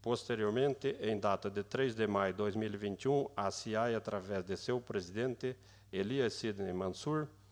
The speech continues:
se manifestou através do ofício zero onze barra dois mil e vinte e um, encaminhado ao prefeito municipal, solicitando reunião para discutir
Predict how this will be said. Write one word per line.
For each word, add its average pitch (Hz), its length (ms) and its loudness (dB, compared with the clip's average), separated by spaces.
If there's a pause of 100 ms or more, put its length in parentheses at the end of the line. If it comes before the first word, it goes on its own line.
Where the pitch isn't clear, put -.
(880)
se - 200 0
manifestou 113 760 0
através 107 520 0
do 113 140 0
ofício 104 600 -2
zero 101 320 4
onze 120 340 4
barra 90 360 2
dois 107 240 -2
mil 117 180 0
e 117 40 -2
vinte 117 240 -2
e 151 60 2
um, 156 240 2
encaminhado 107 840 2 (320)
ao 92 160 0
prefeito 131 560 -2
municipal, 107 680 2
solicitando 113 760 -2
reunião 107 460 2
para 107 240 0
discutir 98 640 -4